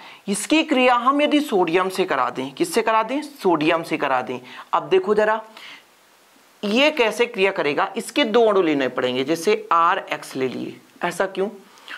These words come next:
थोड़ा समझने की कोशिश करेंगे। शुष्क ईथर की उपस्थिति में होता है। किसके? शुष्क ईथर के उपस्थिति में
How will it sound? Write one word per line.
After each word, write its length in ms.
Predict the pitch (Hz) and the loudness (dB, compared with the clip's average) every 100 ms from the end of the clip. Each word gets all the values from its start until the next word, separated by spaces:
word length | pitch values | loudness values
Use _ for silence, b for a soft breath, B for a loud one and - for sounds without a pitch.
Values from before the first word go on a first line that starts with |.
| - | -6
थोड़ा 160 | 180 185 | -2 0
समझने 380 | 175 147 139 | -2 -4 -4
की 60 | 165 | -4
कोशिश 240 | 151 147 - | -4 -6 -6
करेंगे। 320 | 139 147 196 | -6 -2 -4
शुष्क 400 | - 294 302 294 | 0 0 2 2
ईथर 300 | 269 254 247 | 0 2 0
की 120 | 247 | 0
उपस्थिति 480 | 233 196 - 185 190 | -2 -2 -4 -4 -2
में 100 | 156 | 0
होता 280 | 139 123 135 | -2 -4 -6
है। 180 | - - b b b b | -8 -14 b b b b
किसके? 360 | 190 185 - 262 311 B B - | -6 -4 0 0 0 B B -16
शुष्क 480 | - 254 254 - 226 | -4 -2 -2 -4 -8
ईथर 340 | 190 180 202 196 | -6 -4 -2 -2
के 180 | 202 220 | 0 0
उपस्थिति 640 | 202 180 165 - 165 165 | 0 -2 -4 -6 -4 -2
में 140 | 156 | 0